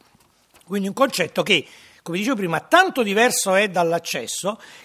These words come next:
che non è che l'uno si sovrapponga all'altro, marciano ognuno per i, più o meno per i fatti, eh, propri.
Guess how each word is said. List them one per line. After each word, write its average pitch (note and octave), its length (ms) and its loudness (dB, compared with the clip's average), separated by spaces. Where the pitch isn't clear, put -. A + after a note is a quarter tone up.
che D#4+ 380 2
non C#4 160 4
è G4+ 100 2
che C4 300 0
l'uno B3 340 2
si A3+ 140 -2
sovrapponga G#3+ 720 2
all'altro, D3+ 720 0
marciano C4+ 500 4
ognuno D#4+ 380 2
per F#3 160 0
i, G3+ 120 -8
più C#4+ 140 -2
o C4+ 60 4
meno D4+ 300 2
per E3+ 120 -4
i E3+ 60 -6
fatti, D#3+ 420 -6
eh, E3 580 8
propri. G2 440 -8